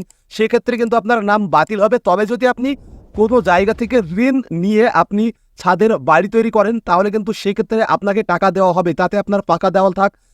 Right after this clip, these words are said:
বা আপনার, আহ, ঢালাই ছাদ থাক না কেন। কিন্তু এখানে আরও একটি আপডেট এসেছে, সেটি হচ্ছে কি যে না, যদি ইটের গাঁথুনি থাকে এবং তার উপরে যদি টালির ছাউনি থাকে বা টিনের ছাউনি থাকে, তাহলে সেক্ষেত্রেও কিন্তু আবা-, আপনার নাম এই প্রকল্পে অ্যাপ্রুভড হবে বা আপনি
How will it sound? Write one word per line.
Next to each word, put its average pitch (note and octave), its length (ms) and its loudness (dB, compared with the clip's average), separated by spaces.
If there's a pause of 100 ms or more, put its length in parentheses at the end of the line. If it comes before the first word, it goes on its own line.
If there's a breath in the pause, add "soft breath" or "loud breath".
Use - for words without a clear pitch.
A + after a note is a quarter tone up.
(100)
বা E3+ 180 4
আপনার, F3+ 280 0
আহ, D3+ 260 0
ঢালাই E3 300 0
ছাদ F3 300 -2
থাক F#3 160 0
না E3+ 100 -2
কেন। C#3+ 160 -2 (220)
কিন্তু G#3 280 -2
এখানে A#3+ 340 0
আরও G3 280 2
একটি B3 180 0
আপডেট E3+ 360 0
এসেছে, A3 280 0
সেটি G#3+ 220 -2
হচ্ছে A3+ 220 -2
কি A#3 80 -2
যে B3 120 2
না, B3+ 160 -2 (280)
যদি B3 380 2
ইটের B3 420 2
গাঁথুনি F#3+ 440 0
থাকে G#3 360 -2 (160)
এবং G#3+ 240 -2
তার G3+ 280 4
উপরে A#3+ 260 2
যদি B3+ 260 0
টালির A3+ 560 2
ছাউনি A#3 380 0
থাকে G3 300 -2
বা A3 160 0
টিনের B3 360 0
ছাউনি G#3+ 360 0
থাকে, D#3 240 -2 (360)
তাহলে G#3+ 460 4
সেক্ষেত্রেও A#3+ 640 0
কিন্তু A#3 260 0 (100)
আবা-, F3+ 440 2 (100)
আপনার G#3+ 360 0
নাম G3+ 380 2
এই F#3+ 220 0
প্রকল্পে G#3 520 0 (100)
অ্যাপ্রুভড F3 480 0
হবে G3 160 0
বা F#3+ 120 0
আপনি F#3+ 440 0